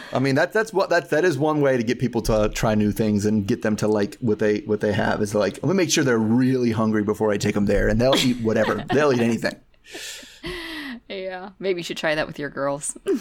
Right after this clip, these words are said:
Speaker 1: Yeah, no, that doesn't. I, I have. It doesn't work. It's
Speaker 2: They
Speaker 1: like,
Speaker 2: go on a hunger
Speaker 1: mm-hmm.
Speaker 2: strike. <laughs>
Speaker 1: Yeah, they go on a hunger strike. Like, that's the thing is like, yeah,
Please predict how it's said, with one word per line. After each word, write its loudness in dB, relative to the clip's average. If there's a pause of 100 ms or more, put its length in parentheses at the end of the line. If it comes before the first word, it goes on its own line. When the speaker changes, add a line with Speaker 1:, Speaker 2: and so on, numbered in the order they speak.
(180)
Speaker 1:
Yeah, 2
no, 0
that 2
doesn't. -2
I, 4
I 2
have. 0
It 0
doesn't -4
work. -6 (360)
It's -2
Speaker 2:
They 4
Speaker 1:
like, 4
Speaker 2:
go 4
on 0
a 0
hunger 0
Speaker 1:
mm-hmm. 2
Speaker 2:
strike. 0 (120)
<laughs> -6
Speaker 1:
Yeah, 4
they 4
go 2
on 2
a 2
hunger 2
strike. -2
Like, -2 (480)
that's 0
the 0
thing 0
is 0
like, 0 (360)
yeah, 0